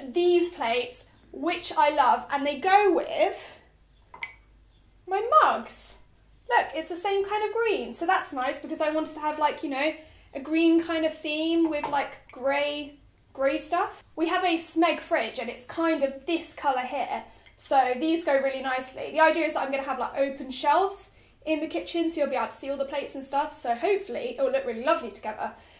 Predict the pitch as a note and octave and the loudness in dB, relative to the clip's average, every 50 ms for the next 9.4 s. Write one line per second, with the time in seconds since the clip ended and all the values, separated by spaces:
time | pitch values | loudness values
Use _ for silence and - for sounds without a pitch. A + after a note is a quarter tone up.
0 | - _ - E4 D#4 E4+ D#4+ C4+ B3+ - D4 D#4+ E4+ E4+ E4 F4+ E4+ E4 D#4 - | -20 _ -8 -2 2 4 6 6 6 4 4 4 4 4 2 2 2 2 2 0
1 | - - E4+ D#4 - C4 C#4 C#4 C4+ - - - - A#3+ A#3 E4 E4+ E4 E4 E4+ | -2 0 0 0 2 2 0 0 -2 -6 -12 -14 -14 -8 -4 0 0 2 2 0
2 | E4+ E4+ - D4+ C#4 C4+ C4 C4+ C4+ - - B3 A3 - - C4+ - - - C4 | 0 -2 -2 0 0 0 0 -2 -4 -4 -2 -4 -2 0 -2 -2 -2 -4 -8 -12
3 | - - - E4 D#4+ D4+ - D#4+ D#4 D4+ D4+ D4 - C4 C4 C4 C4 C#4 C#4+ C#4+ | -10 -4 -2 -2 -2 -2 -2 -4 -4 -4 -4 -4 -4 -4 -4 -4 -2 0 0 0
4 | C#4+ - C#4+ C4+ C#4 C4+ - - - - F4 E4+ E4 D#4 D4+ D4 C#4+ C4+ C4 - | -2 -2 -6 -6 -6 -4 -6 -6 -2 0 2 2 4 2 2 0 -2 -4 -8 -10
5 | - - C4+ C#4+ E4 D#4+ B3+ - - - - - - - - - _ _ _ - | -14 -10 -6 -2 0 0 0 -2 -4 -8 -12 -16 -16 -16 -20 -20 _ _ _ -6
6 | C#4 A#3+ A#3+ C4 - E4+ D#4+ D#4+ D#4+ D#4+ C#4+ C#4 C#4 C4+ - - D#4 D4 - G3+ | -4 -2 -2 -2 -2 -2 -4 -4 -6 -10 -10 -10 -10 -8 -6 -6 -8 -6 -6 -8
7 | G#2 A#3+ - A#3 - _ _ _ _ _ _ _ _ _ _ _ _ _ _ _ | -8 -8 -10 -14 -20 _ _ _ _ _ _ _ _ _ _ _ _ _ _ _
8 | _ _ - F#4 E4+ G#4+ G4+ G4+ - - - F#4+ F4 E4 D4 C#4 C4+ C4 C#4 D#4+ | _ _ -10 -4 -4 -4 -4 -4 -6 -2 0 2 2 2 0 -2 -2 -2 0 -2
9 | F#4 F#4+ - - - - - | -2 -4 -8 -12 -16 -16 -18